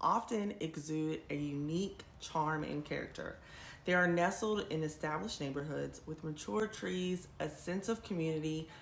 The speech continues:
and a slice of history. So let's start with the pros of a resale home, okay? So first, character, unique architectural detail, and a sense of history that new homes might lack. Second,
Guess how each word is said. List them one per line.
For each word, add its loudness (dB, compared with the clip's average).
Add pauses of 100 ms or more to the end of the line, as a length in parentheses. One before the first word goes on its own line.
(140)
and 0
a 0
slice -2
of -6
history. -4 (1040)
So 4
let's 4
start 6
with -2
the 0
pros 4
of 0
a 4
resale 2
home, -4
okay? 2 (220)
So 2
first, 4
character, 2
unique 2 (100)
architectural 4
detail, 4 (280)
and 2
a 6
sense 0
of 2
history 4
that 4
new 4
homes 2
might 2
lack. 2 (840)
Second, 2